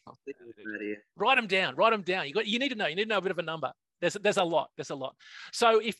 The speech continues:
Speaker 2: for those of you who don't know already, um, every year, and this is prior to covid, because we've had a few kind of concerns about doing the I Love Real Estate Super Conference.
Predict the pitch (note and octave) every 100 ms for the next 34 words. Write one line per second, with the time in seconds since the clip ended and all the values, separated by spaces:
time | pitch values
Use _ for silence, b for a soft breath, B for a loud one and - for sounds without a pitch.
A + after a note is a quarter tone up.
0 | - G#3+ B3 C#4+ D#4 C4 A3 F3+ F#3 F3+
1 | E3 D#3+ C#3+ B2+ D3+ A#3+ _ - D#3+ E3+
2 | E3+ E3+ F3 _ _ _ _ _ _ -
3 | B3 B3+ D#4 G#3+ F#3+ F#3+ C#3+ C4 _ -
4 | E3 G3 G3 - - F3+ F3 D3 - D3
5 | C3+ - C3+ D3 D#3 C3+ - C#3 C#3 -
6 | C3+ C3 C#3 C3+ C#3+ C3+ C#3 C#3+ C#3+ -
7 | D3+ C#3+ B2+ C3+ - C#3+ D3 C#3+ C#3+ C3+
8 | - - E3+ - F3+ F3+ C#4+ -